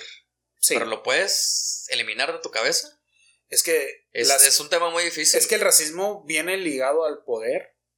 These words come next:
Speaker 1: viene ligado al privilegio
Speaker 2: Ujú.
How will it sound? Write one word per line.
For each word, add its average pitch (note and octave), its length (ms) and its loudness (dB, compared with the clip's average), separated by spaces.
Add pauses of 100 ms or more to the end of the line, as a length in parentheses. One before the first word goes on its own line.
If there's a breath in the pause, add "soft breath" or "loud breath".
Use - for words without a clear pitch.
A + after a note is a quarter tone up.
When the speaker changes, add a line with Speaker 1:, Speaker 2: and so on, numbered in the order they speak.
(1000)
Speaker 1:
viene C3+ 320 -6
ligado B2+ 560 -2
al A#2+ 260 -4
privilegio A2+ 640 -12 (220)
Speaker 2:
Ujú. G#2+ 220 -20